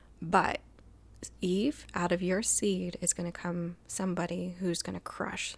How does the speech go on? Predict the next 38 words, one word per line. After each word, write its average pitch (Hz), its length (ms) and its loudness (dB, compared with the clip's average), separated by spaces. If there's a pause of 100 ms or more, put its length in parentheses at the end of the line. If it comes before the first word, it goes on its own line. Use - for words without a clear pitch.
(120)
Satan 160 560 -2 (300)
and 190 160 2
redeem 202 560 6
all 143 180 0
of - 160 -6
this. - 400 -6 (520)
This 202 120 0
is 233 160 4
gonna 254 180 10
become 254 300 4
a 262 60 6
mess. 254 400 2
Yes, - 540 0
you 190 220 4
are, 196 160 8
<laughs> - 40 6
you 240 160 12
guys 214 320 6
are 208 140 8
a 185 80 6
mess. - 400 2 (460)
But - 260 4 (100)
I'm 180 220 0
gonna 175 200 0
bring 160 280 -2
somebody 165 380 -2
who's - 180 -2
gonna - 180 -4
crush - 500 -8 (300)
Satan. - 520 -4 (420)
That's 220 240 2
the 277 100 6
first 220 480 2
messianic 190 540 0
prophecy - 480 -2
that - 180 -4
we 175 120 -2
have. 208 520 2